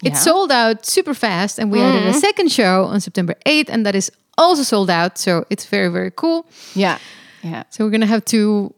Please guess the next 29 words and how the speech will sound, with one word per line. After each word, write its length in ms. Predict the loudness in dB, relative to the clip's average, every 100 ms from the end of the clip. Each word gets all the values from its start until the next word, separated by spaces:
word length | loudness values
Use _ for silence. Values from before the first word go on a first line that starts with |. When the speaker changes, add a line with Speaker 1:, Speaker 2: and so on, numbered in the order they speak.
| -6
Speaker 1:
uh, 380 | -2 -2 -2 -4
nights 600 | -2 -2 -2 -4 -6 -8 -4
of 240 | -4 -2
excitement, 800 | -4 -2 0 2 2 2 0 -4 -8 -4
and 540 | -2 -2 -2 -4 -4
we 200 | -2 -2
are 180 | 0 -2
working 540 | -2 -2 -2 -2 -4 -4
on 180 | -4 -2
new 160 | -2
songs. 480 | -4 -4 -2 -2 -2
So 100 | -2
we 200 | -2 0
have 260 | 0 -2 -4
three 640 | -6 -2 -2 0 -2 -6 -4
demos 560 | -2 -2 -2 -4 -6 -8
that 200 | -6 -4
I 60 | -4 -4
am 200 | -6 -10 _ -10
so 400 | -6 -2 0 0
happy 400 | -2 -6 -6 -6
with. 500 | -4 -4 -6 -12 -20 -12
Uh, 300 | -4 -2 -2
Speaker 2:
Can 140 | -2 -2
I 140 | -2
hear 280 | -4 -6 -8
them 220 | -6 -8
already? 400 | -8 -8 -8 -8 -12 -16 _ _ _ _ _ _
Speaker 1:
Sure. 400 | -12 -6 -4 -4